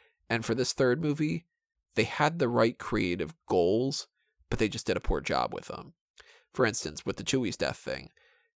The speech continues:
So Chewie gets put on this transport. How did he get put on the transport in that scenario? Think about it.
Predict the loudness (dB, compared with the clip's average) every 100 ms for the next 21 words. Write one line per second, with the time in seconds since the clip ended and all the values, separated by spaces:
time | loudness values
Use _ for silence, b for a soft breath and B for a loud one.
0 | _ -2 -2 0 0 4 4 4 -2 -6
1 | _ _ _ _ _ _ -2 2 2 0
2 | -4 -4 _ _ _ _ 2 4 4 0
3 | -2 -2 -2 -4 -6 -4 -6 -10 _ _
4 | _ _ _ _ 0 2 4 2 0 0
5 | -2 -2 -4 -4 -6 -4 -4 -4 -6 -6
6 | -6 -6 -8 -8 -10 -4 -4 -2 -4 -6